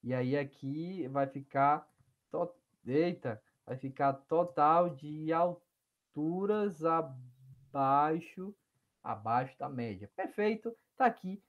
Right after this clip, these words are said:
bem bonitinho esse nosso programa, então eu vou salvá-lo, certo? Deixa eu aqui salvar ele,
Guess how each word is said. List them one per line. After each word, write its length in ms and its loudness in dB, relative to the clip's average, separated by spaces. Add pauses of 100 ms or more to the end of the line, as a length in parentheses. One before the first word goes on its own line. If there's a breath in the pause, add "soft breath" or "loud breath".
(120)
bem 220 -2
bonitinho 720 -4
esse 260 -2
nosso 340 0
programa, 500 2
então 220 0
eu 60 -2
vou 160 -2
salvá-lo, 760 2
certo? 440 -6
Deixa 260 -10
eu 40 -10
aqui 240 -16
salvar 540 -6
ele, 460 -8